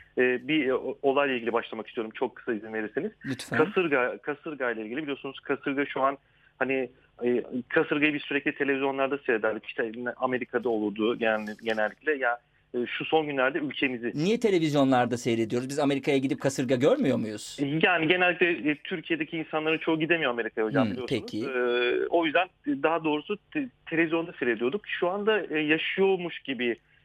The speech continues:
Speaker 1: e, olacaktık. Son anda yön değiştirdi. Neyse ülkemizi teğet geçti. E, yine, e, fazla bir etkilenmedik ama bu kasırga nedir? Onunla hemen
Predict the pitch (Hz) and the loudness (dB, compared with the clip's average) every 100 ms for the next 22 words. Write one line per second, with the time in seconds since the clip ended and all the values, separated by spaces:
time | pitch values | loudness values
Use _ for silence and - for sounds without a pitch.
0 | _ - 117 117 131 123 135 135 - - | _ -2 0 2 2 2 0 0 -6 -2
1 | 165 160 165 139 147 160 143 135 - - | -2 0 0 0 0 0 0 -2 -4 -6
2 | 113 123 131 127 120 131 - 127 123 127 | -4 -2 -2 -4 -6 -6 -4 -4 -2 -2
3 | 135 135 - 110 - - 165 262 _ _ | 2 2 0 -6 -4 -2 -2 -2 _ _
4 | _ - 117 110 107 107 107 107 110 - | _ -4 0 0 0 0 0 0 0 -2
5 | 58 - - 78 92 143 160 165 147 131 | -6 -12 -12 -14 -8 -2 2 2 0 -2
6 | 139 143 147 156 131 127 139 135 - 143 | 0 0 0 -4 -4 -6 -6 -6 -2 -2
7 | 156 135 135 175 151 - 151 - 156 151 | 0 -4 -6 -6 -8 -4 -4 -2 0 0
8 | 156 139 131 135 135 135 | 0 -4 -2 0 0 0